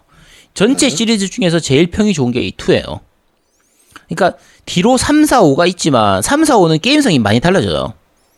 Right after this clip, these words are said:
Speaker 1: 이 군단 시스템이라든지 그 이 맵 시스템 자체도 달라지고 캐릭터 키우는 거나 이런 게 좀 많이 달라지는 부분 때문에 쓰리는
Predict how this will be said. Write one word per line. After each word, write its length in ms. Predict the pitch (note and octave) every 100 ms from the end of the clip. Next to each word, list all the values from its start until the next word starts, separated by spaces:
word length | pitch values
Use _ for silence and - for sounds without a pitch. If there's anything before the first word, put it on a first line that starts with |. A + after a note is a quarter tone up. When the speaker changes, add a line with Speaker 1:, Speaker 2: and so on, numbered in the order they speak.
| _ _ _ -
Speaker 1:
이 100 | D3
군단 380 | - C#3+ E3+ B3
시스템이라든지 1120 | - F#3+ - G3+ D#3+ A#2 A#2 D3+ E3 G#2+ F#2+
그 600 | - C3 B2 A#2 G#2+ D#2+ - -
이 160 | C#3+ A#2+
맵 240 | F3 G#3+
시스템 340 | - D#3 F#3
자체도 280 | C#3 C3 B2+
달라지고 800 | - C#3 D3+ B2 A2 C#3 A#2+ - _ _ _ _ - -
캐릭터 320 | - A#3 A3
키우는 300 | - C4 A3+
거나 140 | E3+ C#3+
이런 160 | D#3
게 80 | C3+
좀 120 | B2+
많이 220 | G2 A2+
달라지는 600 | E3+ G#3+ D#3 A2+ G#2 G2
부분 220 | F#2 G#2 G2+
때문에 560 | F2+ F#2+ C3+ F#2+ C#2 _ _ _ _ _ _
쓰리는 960 | - D4 D4+ C#4+ A3+ F#3 D#3 B2+ G#2+